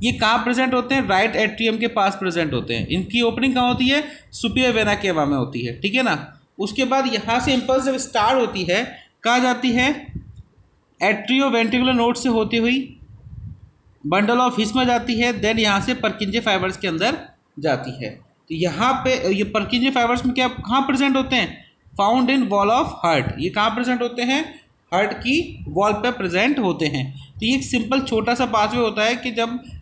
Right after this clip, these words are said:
impulse का conduction कैसे होता है, ऐसे से एवी की तरफ, एवी से bundle of His की तरफ, bundle of His से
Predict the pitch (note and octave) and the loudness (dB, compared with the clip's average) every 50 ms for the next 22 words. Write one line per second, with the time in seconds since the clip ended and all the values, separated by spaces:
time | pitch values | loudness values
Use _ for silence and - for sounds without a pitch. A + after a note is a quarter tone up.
0 | - - - G3+ G3+ G3 A#3 A3+ A3+ - B3+ B3 B3 A3 G#3 G3+ G#3 - C4 C4 | -8 -4 -2 0 0 0 0 0 0 0 0 0 0 0 0 0 -2 0 0 0
1 | B3 B3+ A3+ G#3 G#3+ A3 G#3 F3 D#3 - - C#3 C3 A#2 C3 - - - - - | 0 0 0 -2 -2 -2 -2 -4 -4 -4 -4 -4 -4 -4 -6 -8 -12 -12 -14 -16
2 | - - - - - - F3+ G#3 G#3+ - B3+ A#3+ A#3+ A#3 C4 C4 - - F3 F#3+ | -20 -18 -16 -8 -2 0 2 2 2 2 2 2 2 2 0 0 0 0 0 2
3 | G#3 G#3 A#3+ A3 B3+ B3 B3 B3+ C4+ C#4 - - - - - F#3 G#3 G#3 A3+ A#3+ | 2 2 0 0 0 0 0 0 0 0 -2 -6 -10 -6 -2 0 0 2 2 0
4 | A#3 - B3 G#3 F#3 G3 F#3+ F#3+ G3 G#3+ A3 G#3 G#3+ G#3+ G#3 G#3 - B3 B3 B3 | 0 0 -2 -2 0 -2 -2 -2 -2 -2 -2 -2 -2 -2 -4 -4 -4 -4 -2 0
5 | B3+ C4+ C4 B3 G#3 D#3+ - D#3 F3+ F#3+ G3+ A3+ A#3 A3+ A3+ A3+ G#3 - - C4 | 0 0 0 -2 -4 -8 -6 -4 -2 0 0 2 0 0 0 -4 -6 -4 -2 0
6 | C#4+ F4+ | 0 0